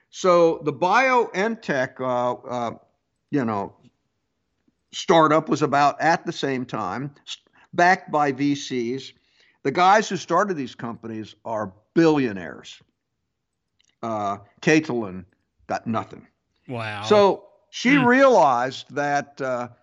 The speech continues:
Speaker 1: you know, University of Pennsylvania was not gonna let her live her dream. They weren't gonna let her work on messaging R N A, so she just decided to quit that place. So she quit,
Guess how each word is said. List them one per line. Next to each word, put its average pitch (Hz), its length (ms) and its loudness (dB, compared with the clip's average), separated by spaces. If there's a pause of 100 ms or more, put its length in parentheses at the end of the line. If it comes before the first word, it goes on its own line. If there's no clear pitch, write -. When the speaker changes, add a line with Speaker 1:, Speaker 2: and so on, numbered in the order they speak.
(240)
Speaker 1:
you 190 100 -2
know, 139 80 -4
University 220 540 2
of 151 100 -6
Pennsylvania 160 440 -4
was 139 180 -8
not 165 240 2
gonna 139 180 -2
let 127 220 -4
her 113 340 -6
live 135 240 -2
her 110 140 -4
dream. 101 480 -6
They 143 100 2
weren't 165 200 4
gonna 143 220 -2
let 131 140 0
her 123 100 -2
work 117 260 -4
on 110 180 -6
messaging 113 520 -6
R 104 220 -4
N 101 80 -4
A, 104 120 -4
so 120 140 -6
she 214 200 2
just 131 240 0
decided 90 360 -2
to - 60 -8
quit - 320 -2
that - 220 -8
place. - 360 -14 (600)
So 165 120 6
she 254 180 4
quit, - 520 0